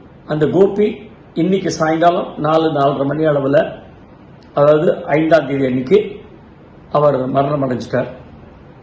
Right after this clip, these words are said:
ரொம்ப வருஷமா எங்க ட்ரூப்ல இருக்கார், right from nineteen seventy-nine.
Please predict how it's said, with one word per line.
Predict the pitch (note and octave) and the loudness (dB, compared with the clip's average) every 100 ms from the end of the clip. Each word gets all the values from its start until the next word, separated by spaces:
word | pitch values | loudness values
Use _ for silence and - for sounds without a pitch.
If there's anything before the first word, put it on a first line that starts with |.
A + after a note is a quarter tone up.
| - - - - - | -20 -20 -20 -20 -2
ரொம்ப | D#3+ F#3 | 0 4
வருஷமா | G3+ F#3+ A3 | 4 2 2
எங்க | A#3+ G3+ D#3 F#3+ | 2 2 2 0
ட்ரூப்ல | F#3+ E3+ | 2 0
இருக்கார், | C#3+ D#3 - D3+ | 2 0 0 -2
right | F3 F3+ | -2 -2
from | F3 D3+ | -2 0
nineteen | D#3 D#3+ D#3+ - | -2 -2 -4 -2
seventy-nine. | D3 C3+ C3+ C#3 F3+ | -2 -2 -2 -2 -2